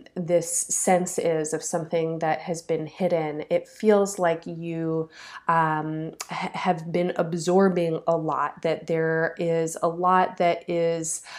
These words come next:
uh, contained kind of within your psyche that maybe you're trying to work out.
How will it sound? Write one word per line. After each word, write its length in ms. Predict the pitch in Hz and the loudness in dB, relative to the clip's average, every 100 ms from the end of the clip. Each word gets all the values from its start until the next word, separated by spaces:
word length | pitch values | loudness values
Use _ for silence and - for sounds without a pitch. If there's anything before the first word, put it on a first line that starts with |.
| - | -2
uh, 180 | - 170 | 2 4
contained 800 | - 208 196 - 226 226 160 160 | 2 2 0 4 6 6 4 -2
kind 220 | - 165 | -4 -2
of 120 | 160 | 0
within 280 | 175 165 165 | 0 0 -2
your 140 | 165 165 | -2 -4
psyche 540 | - 151 151 - 165 | -2 -4 -4 -8 -8
that 240 | 170 160 | -6 -4
maybe 260 | 165 160 165 | -4 -4 -4
you're 180 | 165 160 | -6 -6
trying 300 | - 160 160 | -6 -6 -4
to 80 | 165 | -4
work 440 | 160 175 165 - | -2 -2 -2 -2
out. 320 | 151 147 - | -2 -2 -6